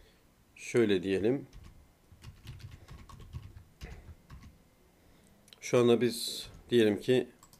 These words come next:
new account May seven diye bir tane oluşturduk. Bir tanesini silelim isterseniz. Biz bunu oluşturduğumuz zaman şurada oluşan account name'i, yani new account May seven'ı biz bu setin içine koyacağız arkadaşlar.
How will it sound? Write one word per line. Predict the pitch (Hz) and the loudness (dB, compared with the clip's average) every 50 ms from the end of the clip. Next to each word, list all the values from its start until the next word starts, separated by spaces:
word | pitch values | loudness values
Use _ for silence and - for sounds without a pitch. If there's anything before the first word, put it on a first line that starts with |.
| _ _ _ _ _ _ _ - _ _ _ _ _ - | _ _ _ _ _ _ _ -20 _ _ _ _ _ 2
new | 127 123 120 117 | 4 6 6 6
account | 113 117 117 117 113 113 | 4 6 4 6 6 6
May | 113 113 113 | 6 4 4
seven | 107 - - 120 110 107 107 | 2 2 2 4 4 6 4
diye | 113 117 | 2 0
bir | 113 | 2
tane | - 120 113 117 | 2 4 6 6
oluşturduk. | 117 113 110 110 - 113 95 110 120 | 4 4 2 0 -2 -2 -2 -2 -6
Bir | - - | -6 -2
tanesini | 127 120 120 113 117 - 113 | 0 0 0 0 0 -2 -4
silelim | 117 - - 120 117 117 113 | -4 0 2 2 4 4 2
isterseniz. | 98 - - 101 90 - - 101 113 143 151 - - - _ _ _ - _ _ - _ _ _ _ _ _ _ _ _ _ _ _ _ _ _ _ _ _ _ _ - - _ _ _ | 0 0 -2 -4 -4 -2 -2 -2 -2 -2 -2 -6 -14 -20 _ _ _ -20 _ _ -20 _ _ _ _ _ _ _ _ _ _ _ _ _ _ _ _ _ _ _ _ -20 -20 _ _ _
Biz | 139 123 123 | -10 -4 0
bunu | 131 135 | 4 6
oluşturduğumuz | 135 135 131 131 - 147 131 156 151 120 101 | 6 6 4 4 0 2 4 6 4 6 6
zaman | 92 104 110 127 | 4 4 4 4
şurada | 123 - - 156 139 117 120 - | 2 0 0 0 4 4 4 4
oluşan | 123 127 123 117 - - 110 104 | 6 4 2 0 2 0 0 0
account | - - 113 113 - 131 120 113 110 104 - | 2 0 -2 2 4 4 4 4 4 2 0
name'i, | 113 107 107 107 101 98 104 123 131 | 2 4 4 4 4 6 4 6 6
yani | 120 113 110 110 107 107 113 | 6 6 6 6 6 6 6
new | 123 123 113 | 6 6 6
account | 107 107 - 107 98 95 95 | 6 4 2 0 0 2 2
May | 107 113 110 104 | 2 2 2 2
seven'ı | - - - 139 110 98 117 143 160 - - - - - - - _ _ _ - | 0 0 2 2 2 4 2 2 0 -2 -10 -20 -20 -20 -20 -20 _ _ _ -8
biz | 139 117 117 117 | -6 -6 -2 0
bu | 131 135 123 123 - | 2 2 2 2 -2
setin | - - - 135 120 - 117 120 | -6 -2 -2 -2 0 2 2 0
içine | 117 117 - 151 | 0 4 2 2
koyacağız | 147 - 135 120 110 104 90 101 90 85 | 2 4 4 4 4 4 4 -2 -2 0
arkadaşlar. | 90 90 87 - 92 90 87 - 139 151 - | 0 -2 0 0 0 0 0 0 -2 -2 -2